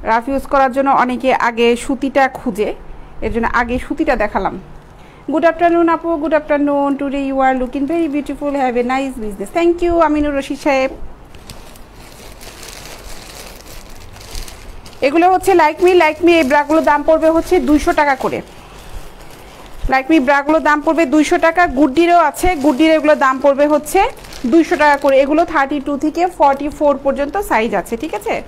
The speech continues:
অনেক সুন্দর, একদম pure কটনের এই ব্রাগুলো। যার যেটা সাইজটা দরকার হবে ইনবক্সে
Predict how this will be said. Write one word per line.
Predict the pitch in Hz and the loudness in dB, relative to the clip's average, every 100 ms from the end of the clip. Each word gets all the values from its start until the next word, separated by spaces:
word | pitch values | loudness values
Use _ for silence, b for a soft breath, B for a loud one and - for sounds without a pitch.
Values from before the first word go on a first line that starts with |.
| B B B B - | B B B B -2
অনেক | 285 349 | -2 -2
সুন্দর, | - 349 330 220 | -2 0 2 2
একদম | 233 247 294 | 0 -2 -4
pure | 302 330 339 | 2 2 2
কটনের | 285 277 285 302 | 2 2 2 2
এই | |
ব্রাগুলো। | 254 254 247 269 349 - - - - - - - - - - B B B B | 2 0 0 2 2 0 -12 -20 -18 -16 -12 -12 -10 -10 -12 B B B B
যার | 202 285 285 | -2 2 2
যেটা | 262 294 285 294 294 - - B B B B - | 0 0 2 2 0 -10 -18 B B B B -2
সাইজটা | 285 285 - 311 | 0 0 0 2
দরকার | 277 277 294 | 2 4 4
হবে | 311 330 | 4 2
ইনবক্সে | 294 294 302 285 - 370 494 | 4 4 6 2 0 0 0